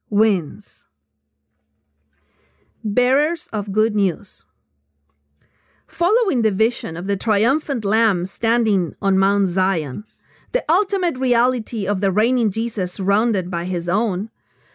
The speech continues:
God shows John that, in his mercy, he will send three angels, three final bearers of the good news, that proclaim the victory of the Lamb to the whole earth,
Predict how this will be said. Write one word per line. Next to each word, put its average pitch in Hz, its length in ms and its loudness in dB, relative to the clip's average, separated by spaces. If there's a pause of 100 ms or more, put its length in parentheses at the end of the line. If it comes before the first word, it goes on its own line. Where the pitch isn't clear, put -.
(320)
God 349 340 0 (100)
shows 262 540 -2
John 185 560 -2
that, 170 440 -4
in 214 140 0
his 285 240 -6
mercy, 226 580 -4 (480)
he 349 140 0
will 392 160 0
send 302 340 -2
three 320 240 -2
angels, 254 640 -2 (100)
three 403 360 2
final 311 640 0
bearers 226 480 0
of 202 180 -2
the 196 100 0
good 185 220 -2
news, 170 400 -4 (400)
that 262 160 0
proclaim 285 680 0
the 220 120 2
victory 214 580 0
of 196 100 -2
the 196 80 0
Lamb 202 300 2
to 262 80 -2
the 254 120 2
whole 294 380 2
earth, 381 540 -2